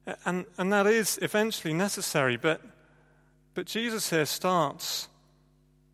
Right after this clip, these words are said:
by asking the question, by getting them to start doubting their doubts,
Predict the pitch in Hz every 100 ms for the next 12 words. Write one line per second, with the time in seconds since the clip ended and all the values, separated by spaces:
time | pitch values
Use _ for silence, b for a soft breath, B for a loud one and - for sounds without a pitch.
0 | _ _ - 147 170 170 180 151 - 131
1 | - - 160 160 - b b b _ _
2 | b b b - 156 143 190 175 165 143
3 | 131 - 139 139 - 165 170 - 123 117
4 | - 131 127 131 123 - - - -